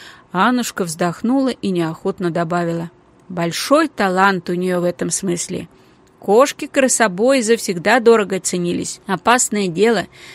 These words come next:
не каждый из них решится. А это, видите, хоть маленькая, а злобная и бесстрашная». Красуясь перед публикой, кошка пару раз прошла вдоль порога.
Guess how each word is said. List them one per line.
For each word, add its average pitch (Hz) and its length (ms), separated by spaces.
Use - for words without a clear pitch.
не 202 160
каждый 226 420
из 220 100
них 208 220
решится. 190 560
А 190 120
это, 208 320
видите, 202 560
хоть - 280
маленькая, 240 720
а 180 160
злобная 185 760
и - 180
бесстрашная». 175 760
Красуясь 196 720
перед 175 300
публикой, 240 720
кошка 262 460
пару 185 340
раз 180 240
прошла 180 540
вдоль 170 260
порога. 180 560